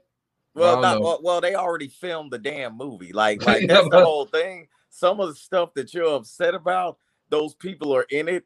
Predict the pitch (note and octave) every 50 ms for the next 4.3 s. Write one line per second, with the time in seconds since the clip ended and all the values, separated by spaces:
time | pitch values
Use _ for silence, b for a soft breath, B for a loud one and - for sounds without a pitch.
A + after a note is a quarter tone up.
0 | _ C3 C3+ C3+ A#2 - D#3 C#3+ C3 A#2+ C3+ B2+ - A#2+ C#3 C#3 C3+ C3 C3 C3
1 | B2 A2 G2 C3 A#2+ G#2 - - _ - C#3 B2+ G2+ E2+ D2 C#2+ D2 D2+ E2+ A#2
2 | A#2+ A#2 G#2 G2+ F#2+ G2 C3+ D#3+ D#3 - - B2 B2+ B2 A#2+ A#2 G#2+ - D3+ D3+
3 | D3 C#3+ - F3+ F3 E3+ D#3+ - D#3+ C#3 A#2+ E3 D#3+ D3 C#3 - - - - F3+
4 | F#3 F3+ E3+ E3 D#3